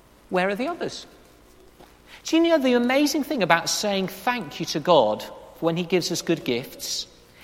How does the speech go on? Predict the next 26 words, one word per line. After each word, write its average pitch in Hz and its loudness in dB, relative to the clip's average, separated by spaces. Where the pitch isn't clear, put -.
is 196 0
it 196 0
makes 226 0
the 240 -4
present 233 -8
that 151 -12
he's 160 -10
given 156 -2
us - -8
even 208 2
more 135 2
precious? - -12
So - -4
if 220 -6
God's 254 0
given 196 -2
us - -4
the 170 -2
gift 170 0
of 160 6
healthy 190 2
bodies, 147 2
and 170 0
we 165 2
look 185 0
up 214 0